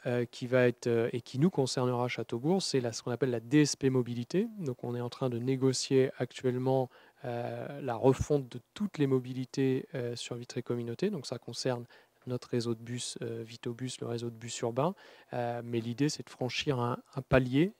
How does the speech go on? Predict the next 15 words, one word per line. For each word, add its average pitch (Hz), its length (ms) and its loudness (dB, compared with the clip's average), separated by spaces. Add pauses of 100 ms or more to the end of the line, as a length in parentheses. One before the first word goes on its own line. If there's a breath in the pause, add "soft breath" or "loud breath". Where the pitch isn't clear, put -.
euh, 120 640 -8
d'aller 120 320 -2
vraiment 123 300 -2
sur 127 240 -6
une 120 120 -4
desserte 127 520 0
en 117 140 -6
transport 123 460 -6
en 120 60 -4
commun 131 320 2 (360 loud breath)
de 127 80 0
quasiment 131 520 2
l'ensemble 131 400 2
des 120 100 0
communes 165 360 0